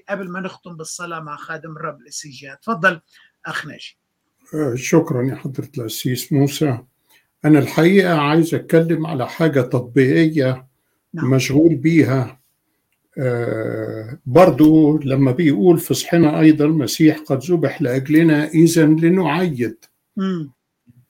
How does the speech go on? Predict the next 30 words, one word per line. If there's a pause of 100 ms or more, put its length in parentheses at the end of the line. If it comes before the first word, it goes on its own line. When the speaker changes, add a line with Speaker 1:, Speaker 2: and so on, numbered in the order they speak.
(380)
Speaker 2:
في
ناس
ما
يقدروا،
مش
قادرين،
زي
ما
ذكرنا،
في
ناس
مش
قادر
يعيد
ويفرح
ويستمتع
بالخلاص
بسبب (720)
خطية
وخمير
في
حياته. (460)
Speaker 1:
صح.
Speaker 2:
لكن
أنا
شفت
عبر
السنين
ناس
تانية